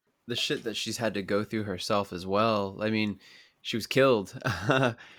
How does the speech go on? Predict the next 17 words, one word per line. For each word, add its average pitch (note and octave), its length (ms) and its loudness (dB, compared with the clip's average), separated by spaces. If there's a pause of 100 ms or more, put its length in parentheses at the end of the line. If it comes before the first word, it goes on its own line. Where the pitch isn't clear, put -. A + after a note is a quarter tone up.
(280)
So D3+ 160 6
she D#3+ 140 4
had D3 80 6
to C3 40 2
experience A#2 420 -2
that, A#2+ 360 2
and G#2+ 160 -4
then G#2 140 -4
she - 140 -6
had A2 100 -2
to A2 40 -2
experience, A2 720 -2
like, G2 320 -6
living G#2+ 440 0
in G#2 140 -2
this G2 200 -6
weird G#2 480 -2